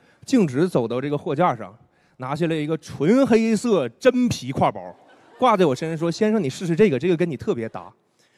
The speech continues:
我一听我就火了，我说：“什么玩意儿？你看看这个颜色，它怎么可能跟我搭呢？你拿我当什么人了？它为什么会跟我搭呀？”我回头一看镜子，好搭呀，<laughs> 好搭呀，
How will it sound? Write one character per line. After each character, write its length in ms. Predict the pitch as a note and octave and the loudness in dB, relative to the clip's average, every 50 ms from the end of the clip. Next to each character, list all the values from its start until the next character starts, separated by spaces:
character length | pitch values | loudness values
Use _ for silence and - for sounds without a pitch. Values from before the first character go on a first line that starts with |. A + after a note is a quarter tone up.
| _ _ | _ _
我 100 | - E4 | 0 0
一 40 | F#4+ | 0
听 240 | - - - F#4+ G4 | 2 2 4 4 6
我 80 | F#4 | 6
就 80 | E4 E4+ | 6 4
火 220 | E4+ - F#3 F3 | 4 2 2 0
了， 100 | C#3+ D#3+ | 0 0
我 80 | E3+ D3 | 0 -2
说 120 | D3 G#3+ | -2 -4
：“什 180 | G#3+ - - - | -6 -8 -6 0
么 100 | E3 C#4+ | 4 6
玩 140 | G4+ A4+ G#3 | 6 6 6
意 40 | F#3 | 2
儿？ 40 | |
你 80 | F3 E3 | 0 -2
看 140 | - - D#4 | 0 0 2
看 80 | D4+ | 2
这 40 | D4 | 2
个 60 | C#4+ | 2
颜 180 | B3 F3+ C3+ D#3+ | 0 0 -2 -4
色， 240 | G3 C#4 C4 D#3+ - - _ _ _ _ _ _ _ | -2 -2 -2 -2 -2 -6 _ _ _ _ _ _ _
它 80 | - | -4
怎 80 | - E4+ | 0 2
么 80 | E4+ F4 | 4 4
可 120 | C4+ C4+ | 4 4
能 80 | D4+ D#4+ | 4 4
跟 80 | E4+ | 4
我 100 | E4 - | 4 4
搭 180 | C#4 A3+ A#3 B3+ | 4 2 2 2
呢？ 160 | B3 A#3 G#3+ - _ _ _ _ _ | 0 -2 -4 -8 _ _ _ _ _
你 80 | - G#3 | -8 -2
拿 140 | A#3 B3+ D#4+ | 2 4 6
我 60 | D4 | 6
当 120 | D4 D#4 | 6 4
什 140 | D#4+ - A3+ | 2 0 -2
么 80 | C4 E4+ | 0 0
人 100 | C4 E3+ E3+ | 0 0 -2
了？ 180 | F3+ D#3+ D#3+ _ - | -4 -8 -8 _ -6
它 80 | - D4+ | -2 2
为 120 | G4+ G4+ | 2 4
什 60 | D#4 D4+ | 4 4
么 80 | E4 | 6
会 100 | D#4+ F4 | 6 6
跟 80 | D#4 F4+ | 6 4
我 100 | E4+ G#3+ | 0 0
搭 200 | F#3 B3 C4+ C#4+ | -2 -4 -6 -6
呀？” 120 | C4+ B3 - _ _ | -6 -8 -14 _ _
我 80 | - D3+ | -10 -6
回 100 | - B3 | -2 2
头 120 | C4 D4 | 4 6
一 40 | C#4 | 6
看 80 | C#4+ C#4+ | 6 4
镜 160 | - E4 B3 | 4 2 0
子， 80 | F3+ - _ | -2 -4 _
好 160 | - D#3 D3 | -4 -4 -2
搭 180 | - G#3+ G#3+ | -2 0 -2
呀， 140 | A3+ G3 B2+ - _ _ _ - | -2 -4 -6 -10 _ _ _ -20
<laughs> 240 | - - - - - - G#3+ - - C4 - - - - - - - - - - - - - - - - - - - - - - - | -20 -18 -16 -12 -10 -8 -6 -6 -4 -4 -4 -4 -4 -4 -6 -6 -4 -6 -6 -6 -6 -6 -6 -6 -8 -8 -8 -10 -12 -12 -12 -12 -8
好 500 | A#3+ B3+ C4 C4+ C#4 C#4 C#4+ C#4+ C#4+ D4 | -2 2 4 6 8 8 8 8 6 4
搭 480 | D4 E4 D#4+ E4+ E4+ E4 E4+ E4 E4 E4+ | 2 0 0 0 2 2 2 2 2 2
呀， 340 | D#4+ D4+ C4+ B3 G#3+ F3+ | 2 2 2 0 -2 -2